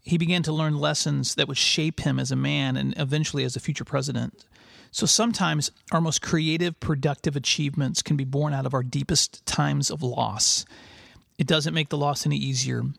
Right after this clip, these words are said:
but it is good to see that sometimes those losses can produce lessons. Number six,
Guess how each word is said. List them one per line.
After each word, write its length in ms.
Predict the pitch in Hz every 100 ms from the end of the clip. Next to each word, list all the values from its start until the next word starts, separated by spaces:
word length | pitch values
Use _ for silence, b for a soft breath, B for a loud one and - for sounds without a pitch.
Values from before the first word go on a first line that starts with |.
| _ _
but 140 | - 135
it 120 | 131
is 260 | 143 - -
good 200 | 160 139
to 100 | 135
see 220 | - 147
that 160 | 127 -
sometimes 480 | - 143 139 131 123
those 160 | 127
losses 500 | 127 123 - - 127
can 280 | - 147 135
produce 440 | - 131 123 117 -
lessons. 680 | 117 110 120 110 120 - - b b b b b b
Number 180 | - 175
six, 380 | - 175 -